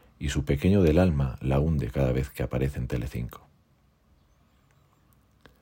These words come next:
Kevin Spacey fue uno de los actores más venerados y laureados.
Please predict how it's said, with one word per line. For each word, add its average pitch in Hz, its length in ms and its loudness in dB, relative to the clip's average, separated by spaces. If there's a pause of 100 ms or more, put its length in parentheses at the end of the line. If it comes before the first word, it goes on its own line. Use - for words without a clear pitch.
(200)
Kevin 92 320 4
Spacey - 540 -8 (920)
fue 101 280 6
uno 85 240 4
de 71 60 2
los 71 180 0
actores 92 600 -2 (100)
más 87 300 2
venerados 87 540 2
y 73 40 -2
laureados. 60 720 -4